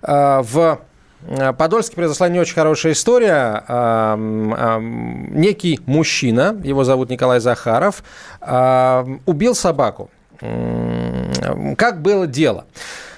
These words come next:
А, обнаружили в, в некоем посёлке, соответственно, бродячую собаку. Местные жители позвонили в службу отлова. Есть такая служба в Подмосковье. И должны были приехать, э, сотрудники этой службы для того, чтобы собаку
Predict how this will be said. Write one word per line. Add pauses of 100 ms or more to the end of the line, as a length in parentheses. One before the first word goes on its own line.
(160)
А, (840)
обнаружили
в,
в
некоем
посёлке,
соответственно,
бродячую
собаку.
Местные
жители
позвонили
в
службу
отлова.
Есть
такая
служба
в
Подмосковье. (920)
И
должны
были
приехать,
э,
сотрудники
этой
службы
для
того,
чтобы
собаку